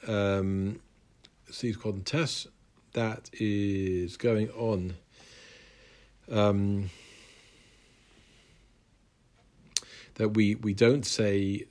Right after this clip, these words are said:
a Kaddish unless we had some, uh, um, Psukim learned some, uh, um, beforehand below Tehillah. We don't say Kaddish without having first said Psukim, or Achat HaTfilah, or after,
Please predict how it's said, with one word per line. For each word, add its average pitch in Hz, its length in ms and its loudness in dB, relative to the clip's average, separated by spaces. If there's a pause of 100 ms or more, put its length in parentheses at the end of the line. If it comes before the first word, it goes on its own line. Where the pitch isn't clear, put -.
a 92 60 -8
Kaddish 139 420 -2
unless 113 220 0
we 110 80 0
had 98 240 -2
some, 95 420 -2 (380)
uh, 95 320 -2 (380)
um, 87 840 -10
Psukim 113 440 0
learned 123 260 4
some, 90 240 -4 (200)
uh, - 160 -10 (280)
um, 87 220 -8
beforehand 87 880 -2 (640)
below 107 480 6 (300)
Tehillah. 107 300 0
We 92 60 4
don't 101 160 4
say 101 100 2
Kaddish 95 220 2
without 104 440 -2 (400)
having 95 180 -4
first 101 240 0
said 90 160 -2
Psukim, 147 440 0 (440)
or 143 260 6
Achat 113 420 2 (500)
HaTfilah, 104 680 4 (280)
or 107 180 0
after, 110 680 4